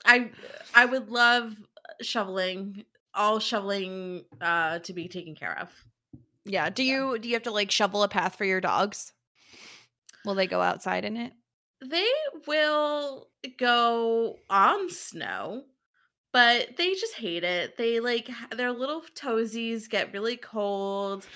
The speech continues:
Speaker 1: They, like,
Speaker 2: <laughs>
Speaker 1: act like I'm trying to murder them. Like, they are, they are very dramatic little dogs.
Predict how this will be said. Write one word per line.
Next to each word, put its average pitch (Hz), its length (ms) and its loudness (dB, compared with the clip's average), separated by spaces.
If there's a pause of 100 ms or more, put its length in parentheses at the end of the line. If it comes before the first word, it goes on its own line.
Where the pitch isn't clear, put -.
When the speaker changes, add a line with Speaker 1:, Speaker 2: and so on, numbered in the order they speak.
(380)
Speaker 1:
They, 202 200 0
like, 196 440 0
Speaker 2:
<laughs> - 40 -10
Speaker 1:
act 208 340 6
like 247 180 -2
I'm 240 160 -4
trying 214 680 -2
to 247 140 -8
murder 190 500 -2
them. 185 560 -2
Like, 190 340 -6
they 208 380 -2
are, 233 500 0 (460)
they 302 380 2
are 233 420 6
very 196 420 2
dramatic 190 720 0
little 180 520 -4
dogs. 180 760 -2